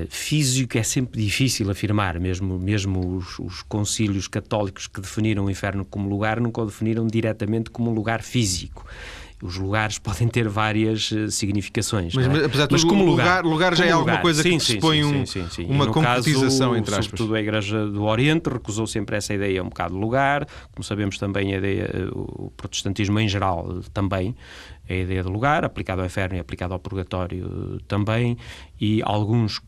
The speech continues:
Speaker 1: concílios, eh, cristãos, eh, depois das divisões, podemos dizer, católicos,
Speaker 2: Sim.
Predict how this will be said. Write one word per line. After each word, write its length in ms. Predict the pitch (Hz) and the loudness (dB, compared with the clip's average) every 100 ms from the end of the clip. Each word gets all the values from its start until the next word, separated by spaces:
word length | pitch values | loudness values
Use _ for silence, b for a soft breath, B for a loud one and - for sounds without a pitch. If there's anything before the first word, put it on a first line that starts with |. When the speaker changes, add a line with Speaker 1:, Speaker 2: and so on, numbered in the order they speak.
| - - | -20 -6
Speaker 1:
concílios, 1040 | 110 107 - 110 101 107 107 - - - - | -2 0 2 2 2 2 0 -2 -10 -10 -12
eh, 460 | - - - 98 - | -10 -10 -10 -14 -16
cristãos, 640 | - 110 - - 349 - - | -10 -8 -4 -4 -2 -4 -6
eh, 80 | 82 | -8
depois 300 | - 95 95 | -8 -8 -4
das 180 | 101 | -4
divisões, 580 | 98 101 98 104 92 82 | -2 -2 0 0 -2 -4
podemos 420 | - 92 92 92 | -12 -10 -6 -6
dizer, 160 | 90 98 | -6 -8
católicos, 680 | - 98 113 113 117 - - | -6 -4 -2 0 -2 -6 -8
Speaker 2:
Sim. 140 | - | -4